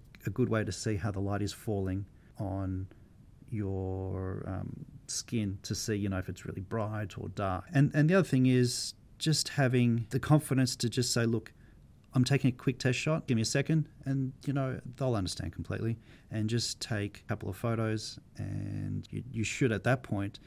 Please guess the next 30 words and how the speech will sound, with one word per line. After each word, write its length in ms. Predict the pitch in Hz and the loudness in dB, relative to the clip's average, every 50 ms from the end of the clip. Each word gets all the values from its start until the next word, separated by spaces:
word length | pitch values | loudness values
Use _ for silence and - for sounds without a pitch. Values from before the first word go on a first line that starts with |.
| - - - - - | -20 -20 -14 -8 -4
only 160 | - 104 104 | -2 -2 0
have 300 | 92 95 110 104 - - - | 0 0 -2 -2 -2 -6 -6
to, 320 | - 101 101 101 101 90 | -4 -2 0 0 -2 -2
um, 380 | 87 107 98 95 95 92 92 95 - - - - - - - | -2 -2 -2 -2 -2 -2 -4 -4 -6 -10 -20 -20 -20 -14 -10
you 80 | - | -8
know, 140 | 101 98 98 101 98 113 | -8 -8 -8 -8 -8 -6
make 200 | 107 98 92 - | -6 -6 -4 -4
slight 280 | - - 113 101 95 98 | -4 -2 -2 -2 -2 -2
changes. 480 | - - 107 110 104 101 101 95 - - - - - - - - - - - - - - - - - - | -2 0 2 2 2 0 -2 -4 -6 -10 -14 -20 -20 -20 -20 -20 -20 -20 -20 -20 -20 -20 -20 -20 -12 -6
And 300 | - 110 120 123 123 123 - - - - | 0 2 4 4 4 2 0 -4 -18 -8
that's 280 | - 113 127 - - - | -2 -2 -2 0 0 -2
it, 100 | 185 - | -2 0
really. 360 | - 104 107 131 165 180 156 - - - - - | 0 0 0 2 0 0 -2 -4 -12 -20 -14 -6
But 120 | - 120 - - - - - - - | -4 -4 -4 -4 -10 -16 -16 -14 -8
most 300 | - 104 127 139 143 - | -4 0 2 2 2 2
of 100 | 110 101 | 0 0
all, 260 | 117 127 127 120 110 | 2 2 2 2 2
it's, 320 | 98 101 - - - - - | 0 -2 -4 -6 -8 -8 -4
you've 140 | 113 113 104 | -4 -2 0
just 180 | 120 135 131 - | 0 0 0 0
gotta 140 | 123 101 | -2 -2
practice, 560 | 95 - - 110 123 123 - - 87 - - - | -2 0 0 0 0 0 -2 -6 -4 -4 -4 -4
and 840 | - 101 98 98 101 98 101 101 101 98 98 101 101 101 101 98 - - - - | -2 -2 -2 0 0 0 0 0 0 0 0 0 0 0 -2 -2 -6 -8 -6 2
knowing 600 | - 120 113 117 113 113 117 117 110 107 110 107 | 4 4 6 6 6 4 4 4 2 2 0 0
where 140 | 101 107 110 | 0 2 2
you're 180 | 113 117 110 101 | 2 2 2 0
photographing 760 | - - - 117 113 117 107 107 104 104 98 - - 110 104 | -2 0 0 2 2 2 2 2 0 0 -2 0 0 2 2
in 120 | 104 104 | 2 2
your 140 | 104 101 98 | 2 2 0
environments 760 | 98 101 98 98 113 120 117 104 95 95 - - - - - | 0 0 0 0 0 0 0 0 -2 -2 -4 -4 -6 -6 -6